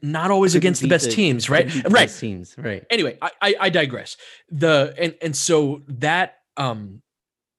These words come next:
Speaker 1: that dominance was there the whole time, but the presuppositions and expectations and, like, the only way that you hold on to that for as long as certain people did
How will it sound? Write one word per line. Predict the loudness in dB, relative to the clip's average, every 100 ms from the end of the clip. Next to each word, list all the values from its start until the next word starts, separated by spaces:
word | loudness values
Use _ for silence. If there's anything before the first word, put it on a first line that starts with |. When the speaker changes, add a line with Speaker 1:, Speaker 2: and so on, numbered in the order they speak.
| _
Speaker 1:
that | -4 -2 -2 -2
dominance | -2 0 -2 -4 -8 -10
was | -10 -10
there | -10 -4 -2 -2 -4
the | -8
whole | -8 -8
time, | -10 -12 -8 -4 -4 -6 -12 -18 -18 -6
but | -2 -2 -4 _ -12
the | 0 0 0 -4 _ _ _ -20
presuppositions | -10 -6 -2 -4 -4 -6 -6 -8 -8 -10 -12 -16 -12
and | -10
expectations | -8 -10 -10 -10 -12 -12 -14 -14 -16 -20 -20 -20 -10
and, | -6 -2
like, | -2 -2 -8 -20 _ _ -10 -10 -12 -8
the | -6 -2
only | -2 0
way | 0
that | -2
you | -6
hold | -4 -4 -4
on | -4 -4
to |
that | -2 -4
for | -4
as | -6
long | -6 -6
as | -6
certain | -6 -8 -10
people | -12 -10
did | -8 -8 -6 -8